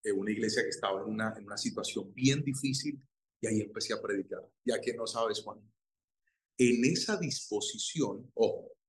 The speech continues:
no ganas, en esa disposición, es decir, "Voy a hacerlo, aunque no quiero", se despertó en mí una pasión por la predicación que hasta el día de hoy se, está encendida en mi alma.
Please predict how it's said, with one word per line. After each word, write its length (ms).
no 240
ganas, 600
en 160
esa 360
disposición, 840
es 80
decir, 300
"Voy 200
a 40
hacerlo, 500
aunque 220
no 120
quiero", 360
se 340
despertó 880
en 280
mí 300
una 400
pasión 640
por 180
la 160
predicación 800
que 100
hasta 240
el 100
día 180
de 60
hoy 140
se, 200
está 240
encendida 520
en 80
mi 120
alma. 320